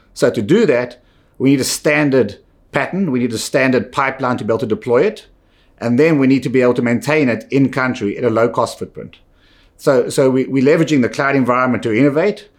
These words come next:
we're leveraging the, leveraging the cloud environment to deploy at scale, but then we also have a single code base servicing over ten million customers in these ten countries. So it's imperative we're combining the innovation with the scale to basically be our advantage, not our disadvantage.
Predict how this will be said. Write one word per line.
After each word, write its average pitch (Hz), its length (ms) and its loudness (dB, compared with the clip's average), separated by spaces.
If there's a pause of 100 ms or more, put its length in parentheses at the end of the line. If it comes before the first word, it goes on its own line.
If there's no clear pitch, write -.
(220)
we're 113 100 -4
leveraging 127 340 0
the, 113 180 -4 (160)
leveraging 131 300 -2
the 110 80 -4
cloud 127 320 -2
environment 113 420 -2
to 113 60 -6
deploy 120 340 -2
at 113 120 -2
scale, 170 520 -4 (360)
but 117 100 -4
then 135 80 2
we 131 80 4
also 147 220 4
have 120 80 2
a 107 40 2
single 160 380 0
code 139 300 0
base 110 460 -2 (300)
servicing 135 460 0
over 117 140 0
ten 139 340 2
million 135 320 2
customers 104 680 -6 (320)
in 139 160 2
these 120 120 0
ten 117 200 -4
countries. 123 560 -6 (400)
So - 100 -8
it's 123 100 -2
imperative 175 360 2
we're 139 60 0
combining 120 800 0 (220)
the 110 140 -8
innovation 131 680 0
with 143 180 0
the 120 80 -2
scale 110 460 0
to - 140 -16
basically 113 320 -2
be 117 140 -2
our 104 140 0
advantage, 107 480 -2
not 104 100 -8
our 95 80 -4
disadvantage. 85 760 -14